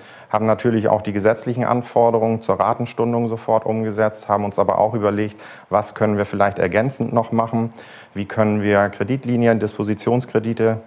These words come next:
schnell und einfach erhöhen, einfach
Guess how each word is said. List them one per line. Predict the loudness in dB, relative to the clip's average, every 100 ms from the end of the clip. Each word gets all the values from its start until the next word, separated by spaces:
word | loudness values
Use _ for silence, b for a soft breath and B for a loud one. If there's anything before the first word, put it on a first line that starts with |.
| B
schnell | -14 -2 0
und | 0
einfach | 0 -2 0 -2 -2 -8 -20 _ _
erhöhen, | 0 2 4 4 2 -2 B B B
einfach | -2 0 0